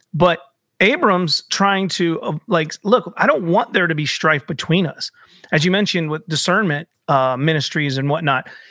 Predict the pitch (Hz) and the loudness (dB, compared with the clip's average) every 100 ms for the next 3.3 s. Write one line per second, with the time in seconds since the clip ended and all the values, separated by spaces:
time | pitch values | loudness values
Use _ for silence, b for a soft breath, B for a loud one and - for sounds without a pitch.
0 | B - 165 208 170 359 294 196 202 170 | B -2 0 0 0 0 2 2 0 -2
1 | 131 175 160 180 - 165 170 151 147 156 | -2 -4 -2 -2 0 0 0 -2 0 0
2 | 160 156 156 - - - 156 135 123 151 | 0 0 -2 -6 -6 -4 -4 -4 -2 0
3 | 160 165 156 | 2 0 -2